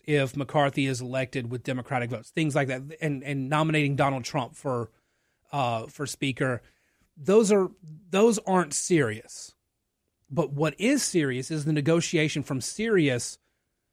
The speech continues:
Freedom Caucus members like Chip Roy, like Andy Biggs, like Byron Donalds.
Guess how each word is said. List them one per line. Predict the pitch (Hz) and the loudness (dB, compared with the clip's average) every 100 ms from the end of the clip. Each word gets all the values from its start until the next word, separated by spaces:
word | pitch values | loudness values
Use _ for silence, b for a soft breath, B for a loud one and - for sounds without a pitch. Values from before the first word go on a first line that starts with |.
| _ _ _ | _ _ _
Freedom | - 180 143 131 | 0 2 2 -2
Caucus | - 131 139 120 | 0 0 0 -4
members | 147 123 117 113 - _ _ | -4 -2 -4 -6 -10 _ _
like | 131 131 143 | 0 0 0
Chip | - 175 151 | -2 -2 0
Roy, | 143 143 120 101 - b | 0 2 2 0 -8 b
like | - 113 123 | -14 -10 -4
Andy | 143 143 151 | 0 2 2
Biggs, | 131 139 117 120 - _ | 2 0 -2 -8 -14 _
like | 127 127 127 | -6 -4 0
Byron | 135 143 160 | 2 4 4
Donalds. | 156 147 127 98 - - | 6 4 2 -4 -14 -20